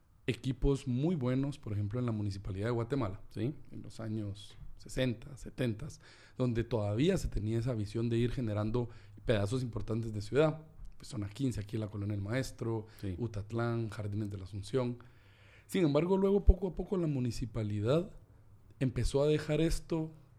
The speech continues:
Speaker 1: de lado. El Estado, históricamente, el Estado de Guatemala nunca se ha hecho cargo del tema de desarrollo urbano. Y en un principio, desarrollo urbano, planificación urbana, era la ciudad de Guatemala.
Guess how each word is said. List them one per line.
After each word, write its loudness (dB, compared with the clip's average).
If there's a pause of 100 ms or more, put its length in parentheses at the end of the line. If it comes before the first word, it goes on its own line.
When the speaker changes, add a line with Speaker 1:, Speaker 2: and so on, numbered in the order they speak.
Speaker 1:
de 2
lado. 2 (840)
El 6
Estado, 4
históricamente, 2
el 2
Estado 2
de 2
Guatemala 2
nunca 0
se -6
ha -2
hecho -4 (300)
cargo 0
del -4
tema 0
de 2
desarrollo 0
urbano. 2 (500)
Y 0
en 2
un 8
principio, 2
desarrollo 2
urbano, 2
planificación -2
urbana, 0
era -2
la -4
ciudad -8
de -10
Guatemala. -14